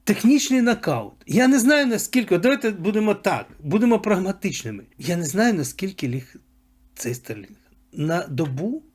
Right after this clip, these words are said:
на п'ять діб, на десять, назавжди, на місяць чи на два, на дві години. Але вони лягли. От зранку просто нокаут, друзі. Нокаут. Поки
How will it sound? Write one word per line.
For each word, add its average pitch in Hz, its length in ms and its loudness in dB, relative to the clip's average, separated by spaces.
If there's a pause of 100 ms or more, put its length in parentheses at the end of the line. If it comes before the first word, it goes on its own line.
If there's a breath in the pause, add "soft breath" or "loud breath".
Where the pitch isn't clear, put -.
(440 soft breath)
на 127 240 -6
п'ять 185 420 -2
діб, 120 200 -8 (200)
на 131 160 -4
десять, 147 640 -4
назавжди, 160 840 2 (140)
на 165 220 2
місяць 170 580 0 (280)
чи 202 200 0
на 202 160 4
два, 190 320 0
на 175 140 0
дві 180 200 0
години. 160 440 0 (140)
Але 185 480 0 (360)
вони 170 560 -2 (220)
лягли. 160 580 -4 (520 loud breath)
От 151 160 2
зранку 233 680 2 (180)
просто 185 640 -2
нокаут, 135 680 -2 (120)
друзі. - 300 -20 (160)
Нокаут. 156 800 -2 (100)
Поки 233 320 2